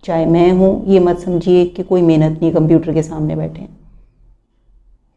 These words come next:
एसी लगा हुआ, फैसिलिटी होगी, मेहनत सबकी है, बस किसी की दिमाग की, किसी की फिजिकल की है।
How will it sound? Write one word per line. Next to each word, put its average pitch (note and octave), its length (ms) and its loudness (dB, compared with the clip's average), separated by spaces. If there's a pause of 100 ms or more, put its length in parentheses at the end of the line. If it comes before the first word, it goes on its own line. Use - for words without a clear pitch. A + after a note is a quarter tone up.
(240)
एसी F#3+ 300 2
लगा E3+ 220 4
हुआ, E3+ 180 4
फैसिलिटी F3+ 480 0
होगी, F3+ 180 2
मेहनत F3 300 2
सबकी F3 300 -6
है, F3 60 -2
बस E3+ 160 -2
किसी F3 240 -4
की F3 120 -4
दिमाग D#3+ 400 0
की, F3 120 2
किसी E3+ 260 0
की E3+ 80 0
फिजिकल E3 420 -6
की D#3+ 180 -6
है। D#3+ 220 -8